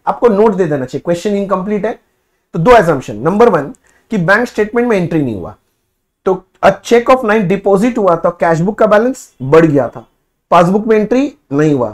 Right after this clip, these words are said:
कैश बुक से पासबुक लेस होना चाहिए, ओडीए तो ऐड होगा, तो एक ऑप्शन है आप ऐड करके आ सकते हो, नोट दे दो,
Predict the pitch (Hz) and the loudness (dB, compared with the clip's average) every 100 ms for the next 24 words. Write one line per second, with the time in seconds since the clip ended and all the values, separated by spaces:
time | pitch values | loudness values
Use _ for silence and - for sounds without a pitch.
0 | - _ _ _ - 175 170 202 254 247 | -12 _ _ _ 0 0 0 0 2 2
1 | 202 185 220 196 202 220 226 262 247 170 | 2 0 0 0 0 -2 -2 -4 0 2
2 | 170 214 220 254 165 165 143 107 110 _ | 2 2 0 0 2 2 0 -4 -12 _
3 | _ _ _ 208 - 233 233 220 - 233 | _ _ _ -4 0 2 2 0 -2 0
4 | 262 262 - 175 180 180 180 175 165 - | 0 -2 0 0 0 -2 -2 -8 -8 -16
5 | 180 - _ _ _ _ _ _ _ _ | -16 -16 _ _ _ _ _ _ _ _
6 | _ _ _ _ 175 196 156 165 | _ _ _ _ 2 2 2 0